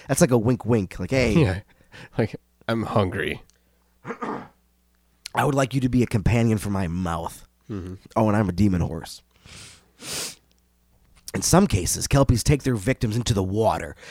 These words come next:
Speaker 1: devour them, and throw the entrails to the water's edge. In its equine form, the kelpie is able to extend the length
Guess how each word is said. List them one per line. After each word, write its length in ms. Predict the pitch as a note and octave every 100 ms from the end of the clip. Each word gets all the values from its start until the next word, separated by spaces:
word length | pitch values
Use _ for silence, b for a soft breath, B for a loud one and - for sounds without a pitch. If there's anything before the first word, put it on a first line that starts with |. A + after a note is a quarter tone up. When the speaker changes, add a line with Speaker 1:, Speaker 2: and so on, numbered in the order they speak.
| B
Speaker 1:
devour 480 | A#2+ G#2 B2+ C3 C3+
them, 280 | C3 C3 B2+ B B
and 140 | G2
throw 180 | - C#3
the 140 | A#2
entrails 520 | C3 C3 - A#2 G#2+ G2+
to 100 | -
the 80 | F#2+
water's 420 | G#2 G#2 F#2+ F2
edge. 440 | F2 E2 D#2+ - _ _ _ _ _ _ _ -
In 100 | A2
its 120 | -
equine 480 | - - C#3 D3+ D#3
form, 400 | - G#2+ F2 G#2+
the 80 | G#2+
kelpie 400 | B2 A#2 A#2 G2
is 120 | G2
able 180 | G2 F#2+
to 120 | E2
extend 440 | - - B2 A#2+
the 40 | G2+
length 340 | G2 G#2+